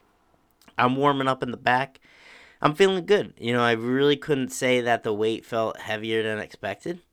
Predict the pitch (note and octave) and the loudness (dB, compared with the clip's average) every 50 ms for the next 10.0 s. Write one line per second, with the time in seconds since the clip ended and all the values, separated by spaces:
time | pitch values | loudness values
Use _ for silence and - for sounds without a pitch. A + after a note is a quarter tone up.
0 | _ _ - G#2 G2+ G2 F#2+ F#2+ - G2+ A2 - - _ _ - G#2+ A2 A2+ A2+ | _ _ -6 -4 -2 -2 -2 -2 -2 -4 -4 -4 -6 _ _ -2 0 2 2 2
1 | G#2+ - - - - - _ _ _ _ _ - B2+ B2 B2 B2 B2 B2 - - | 0 -4 -10 -18 -20 -20 _ _ _ _ _ -2 -2 0 0 -2 -4 -4 -6 -10
2 | - - A2+ A2+ A2 A2+ A2+ A#2 A#2+ A2 G#2+ A2 G#2+ A#2 A#2 A2+ - - - E3 | -14 -4 0 2 2 4 4 2 0 0 -2 -2 -2 -2 -2 -2 -4 -6 -6 -4
3 | F3 E3+ - - F#2+ - - - _ _ _ _ _ _ _ _ _ _ - - | -6 -6 -8 -12 -14 -14 -14 -18 _ _ _ _ _ _ _ _ _ _ -20 -20
4 | - - - _ _ _ _ - B2+ B2 A#2+ A#2+ A#2+ A#2 A#2+ A#2+ A#2 - A#2 A2 | -20 -20 -20 _ _ _ _ -2 0 0 0 0 0 -2 -4 -4 -6 -10 -6 0
5 | B2 C3+ C#3+ D3+ D3 C#3 C#3 C3 B2+ B2+ - C#3+ C3+ C3 C3 - D#3+ E3 G#3 G3+ | 2 4 4 4 4 2 0 -2 -2 -2 -2 -4 -4 -4 0 0 0 0 0 -2
6 | E3+ - B2+ A2+ A#2+ A#2 A#2+ B2+ A#2+ A2 - - - B2 A#2+ A#2 A2 G#2+ - - | -6 -8 -8 -6 -6 -2 -2 0 0 0 -2 -6 -8 -6 -4 -4 -4 -4 -4 -4
7 | - - B2+ C3 C#3 - - - - - - C3 B2+ B2 - - A#2+ A#2+ A#2 - | 0 2 2 2 2 0 -4 -12 -10 -2 0 2 2 2 0 -2 -4 -4 -4 -6
8 | A#2 - - - - B2+ A#2 - - A#2 A#2 A#2 A2 G#2+ G#2 A2 A#2+ B2 B2+ B2+ | -10 -12 -12 -6 -4 -4 -4 -4 -4 -6 -4 -4 -4 -4 -4 -2 -2 -2 -2 -2
9 | - C3+ C3 B2+ B2+ C3 - - C#3 C#3 D#3 D#3 - - - A2 G#2+ G#2+ G#2+ - | -4 -4 -4 -4 -6 -8 -8 -8 -6 -6 -6 -8 -10 -10 -8 -6 -6 -6 -8 -12